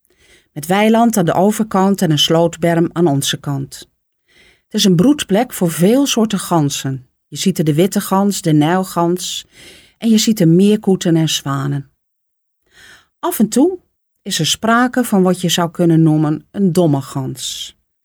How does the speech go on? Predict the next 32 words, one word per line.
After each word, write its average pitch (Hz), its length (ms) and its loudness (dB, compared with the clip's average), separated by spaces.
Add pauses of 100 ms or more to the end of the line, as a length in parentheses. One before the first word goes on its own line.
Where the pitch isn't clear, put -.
(180)
Dat 170 160 -12
kan 220 280 0
overigens 202 560 0
ook 180 180 -4
een 165 100 2
zwaan 160 440 0
zijn. 135 480 -8 (1000)
Die 196 140 -4
denkt 269 320 2
waarschijnlijk 247 540 2
dat 185 140 0
het 160 140 -2
gras - 480 -4
aan 185 120 0
de - 80 0
andere 208 280 2
kant 185 280 -2
groener 185 440 2
is 185 400 -4 (440)
en 349 120 -6
steekt - 380 0
dan 147 180 -2
over. 170 380 -2 (920)
Dat 208 160 -8
is - 20 2
altijd 254 280 0
link. 170 500 0 (500)
Oversteken 214 920 -2
over 160 260 -4
zo'n 156 220 -2
provinciale 160 800 -2
weg 160 420 -4